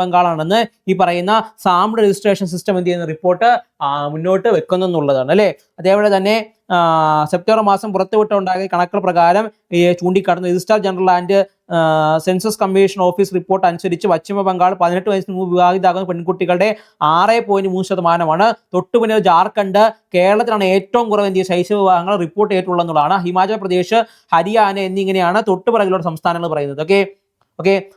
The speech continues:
അതായത്, ആ, ഫസ്റ്റ് നമുക്ക് എന്ത് ചെയ്യാൻ പറ്റും? ഈ പറയുന്ന പശ്ചിമ ബംഗാൾ കാണാൻ സാധിക്കും, അതിനുശേഷം ജാർഖണ്ഡ് പോ-, കാണാൻ സാധിക്കും. കേരളത്തിന് പ്ര-, ഏറ്റവും ത-, പ-, പിന്നിലാണ്. അതിന് കൂടെ തന്നെ പശ്ചിമ ബംഗാൾ, പുറം പ്രദേശ്, സോറി, പശ്ചിമ ബംഗാളല്ല, ഹിമാചൽ പ്രദേശൊക്കെ എന്ത് ചെയ്യാൻ പറ്റും? കാണാൻ സാധിക്കുന്നുള്ളതാണ്. ഓക്കെ, ഓക്കെ.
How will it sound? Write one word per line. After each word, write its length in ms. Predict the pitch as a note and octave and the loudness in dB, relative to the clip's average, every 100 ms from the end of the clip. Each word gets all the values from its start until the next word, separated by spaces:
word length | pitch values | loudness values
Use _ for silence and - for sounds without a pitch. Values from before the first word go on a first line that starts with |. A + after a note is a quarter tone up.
| - | -6
അതായത്, 460 | D#3+ E3 G#3 A#3+ F3+ | -2 0 0 -2 -2
ആ, 80 | D#3 D#3 D#3 | 2 2 0
ഫസ്റ്റ് 240 | D3+ G#3+ | -4 -2
നമുക്ക് 180 | G3+ G3+ | -2 -2
എന്ത് 140 | F#3+ | -2
ചെയ്യാൻ 120 | F#3+ | -2
പറ്റും? 120 | F3 F3 | -2 -4
ഈ 40 | |
പറയുന്ന 400 | E3+ F3 E3+ F3+ D#3+ | -4 -2 -2 -4 -6
പശ്ചിമ 280 | D3 F#3 F#3 | -6 -4 -2
ബംഗാൾ 200 | F3 F3 | 0 -2
കാണാൻ 240 | D#3+ D#3+ | -2 -6
സാധിക്കും, 340 | E3+ D3+ D#3 G3 | -6 -6 -4 -4
അതിനുശേഷം 400 | E3 E3+ D#3+ D#3+ | -4 -6 -8 -2
ജാർഖണ്ഡ് 480 | C#3+ D#3+ - G3 F3+ | 0 0 -2 -6 -4
പോ-, 200 | E3 D#3+ | -4 -4
കാണാൻ 160 | D3+ D#3 | -10 -8
സാധിക്കും. 300 | D3+ D3+ F3 | -8 -8 -4
കേരളത്തിന് 420 | D#3+ D#3+ F3 F#3 | -2 -2 -2 -4
പ്ര-, 140 | E3 D#3+ | -4 -2
ഏറ്റവും 160 | D#3 D#3+ | -2 -4
ത-, 120 | D#3 - | -12 -4
പ-, 200 | D3+ D3 C#3+ | -2 0 -4
പിന്നിലാണ്. 480 | D3 D#3 E3 D3+ G3 - _ - | -8 -6 -2 -2 -2 -6 _ -10
അതിന് 140 | E3+ | -6
കൂടെ 140 | E3+ E3+ | -2 -2
തന്നെ 160 | F3 | -2
പശ്ചിമ 280 | E3 D#3 F#3 | -4 -4 -4
ബംഗാൾ, 260 | F3 D#3+ E3 | -4 -4 -2
പുറം 200 | D#3+ D#3 | -4 -6
പ്രദേശ്, 260 | D#3 D3+ D3 | -4 -4 -4
സോറി, 120 | D3 | -6
പശ്ചിമ 260 | C#3+ D3 E3+ | -8 -8 -6
ബംഗാളല്ല, 380 | D#3+ D3+ F3+ E3+ | -4 -2 -4 -6
ഹിമാചൽ 240 | D#3+ E3 | -4 -4
പ്രദേശൊക്കെ 420 | D#3 D#3+ D#3 - D3+ | -4 -8 -8 -10 -10
എന്ത് 80 | |
ചെയ്യാൻ 140 | D3 D3 | -10 -10
പറ്റും? 320 | C3+ _ _ C#3 | -14 _ _ -14
കാണാൻ 160 | C3+ | -14
സാധിക്കുന്നുള്ളതാണ്. 640 | B2+ C3 B2+ C3+ B2 A#2+ - _ _ - | -12 -12 -12 -18 -20 -20 -20 _ _ -6
ഓക്കെ, 320 | D#3 D#3 - - _ _ _ _ - | -4 -4 -4 -14 _ _ _ _ -8
ഓക്കെ. 180 | D#3+ | -4